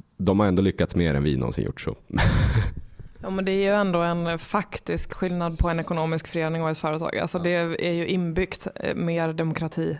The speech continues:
Speaker 2: i en ekonomisk förening, liksom.
Speaker 3: Så för att sammanfatta det vi har sagt hittills, det finns ju jättemånga trådar att plocka upp här. Men, eh, det mest intressanta är väl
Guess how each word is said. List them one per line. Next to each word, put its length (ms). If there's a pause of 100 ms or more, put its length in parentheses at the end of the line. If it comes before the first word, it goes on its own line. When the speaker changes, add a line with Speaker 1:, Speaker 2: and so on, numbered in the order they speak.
Speaker 2:
i 100
en 120
ekonomisk 460
förening, 420
liksom. 280 (1040)
Speaker 3:
Så 160
för 80
att 80
sammanfatta 400
det 120
vi 60
har 60
sagt 220
hittills, 360 (680)
det 80
finns 160
ju 60
jättemånga 320
trådar 240
att 60
plocka 200
upp 220
här. 240 (220)
Men, 240
eh, 120
det 160
mest 200
intressanta 600
är 120
väl 220